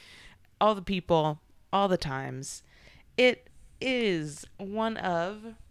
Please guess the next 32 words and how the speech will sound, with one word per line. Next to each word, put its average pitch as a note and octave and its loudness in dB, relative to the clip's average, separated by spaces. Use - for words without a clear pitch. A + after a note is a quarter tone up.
the F#3 -2
most F3+ 0
formative, C#3+ -2
if F3+ 0
not D3 -2
the D3 -2
most - -4
formative, A#2+ -6
depictions - 2
of D3+ 0
life C#3+ 2
at C#3 -4
a - -4
historically C#3 -2
Black C3+ -4
college B2 -4
and C3+ -6
or B2+ -4
university, D#3+ -2
also A#3+ 4
known D3 0
as C#3+ -4
an - -4
H C#3+ -2
B C#3+ -6
C D#3+ -8
U, C4 -2
which F3+ -2
I'm C#3 2
hoping D#3 2
you B2 -2
knew. D#2+ -2